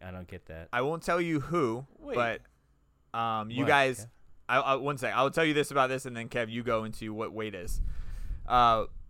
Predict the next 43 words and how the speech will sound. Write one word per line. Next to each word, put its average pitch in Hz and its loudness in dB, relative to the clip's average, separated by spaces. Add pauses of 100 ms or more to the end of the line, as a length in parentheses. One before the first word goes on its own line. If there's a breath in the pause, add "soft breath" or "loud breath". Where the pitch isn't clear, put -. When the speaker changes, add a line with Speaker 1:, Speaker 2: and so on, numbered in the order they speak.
Speaker 2:
Emily, 143 0
one 147 2
of 160 2
Emily's 156 0
friends, 123 -2
uh, 107 0 (340)
I 113 0
won't 123 -2
tell 139 2
you 123 2
who 156 2
the, 113 2 (200)
that 110 -6
person 107 -6
is, 104 -10 (100)
but 110 -2 (220)
they 117 0
were 131 2
kinda 139 -2
getting 127 -6
kinky 113 -8
during 107 -6
sex, 110 -6
and, 104 -8 (280)
uh, 104 -2
he 120 -8
was 113 -4
like, 113 -2
"I 107 -2
wanna 110 -4
pee 117 -4
on 104 -6
your 92 -12
chest." - -8 (400 soft breath)
And 107 -2
he 123 -2
went 123 -2
to 117 -8
pee 135 2
on 123 8
her 113 2
chest, 120 2 (560)
uh, 107 6